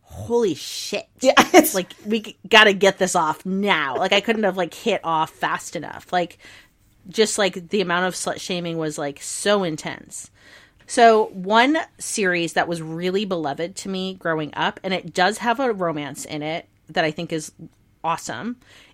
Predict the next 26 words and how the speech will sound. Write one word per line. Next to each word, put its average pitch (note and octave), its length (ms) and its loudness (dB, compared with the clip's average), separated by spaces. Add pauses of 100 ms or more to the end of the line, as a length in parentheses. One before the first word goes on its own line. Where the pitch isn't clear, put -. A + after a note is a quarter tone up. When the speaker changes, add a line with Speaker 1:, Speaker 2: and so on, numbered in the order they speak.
Speaker 1:
is F#3+ 160 2
the - 140 -4
Anne F3+ 120 0
of F#3+ 80 0
Green F3 180 -6
Gables D3 340 -6
series. - 600 -12 (140)
So - 160 -10
I F#3+ 100 6
was A3 120 4
a G#3+ 40 0
huge G#3 840 -6 (100)
Ella E3+ 240 0
Montgomery, D#3 880 -6
Anne D#3 160 -4
of D#3 100 -4
Green D#3 180 -6
Gables C3+ 520 -8
dork, - 560 -14 (100)
and D3+ 460 -4 (100)
read F3 240 0
those F3+ 240 0
books D#3+ 540 -4
ragged, D#3 720 -2 (240)
you E3+ 160 -8
know, C3+ 240 -8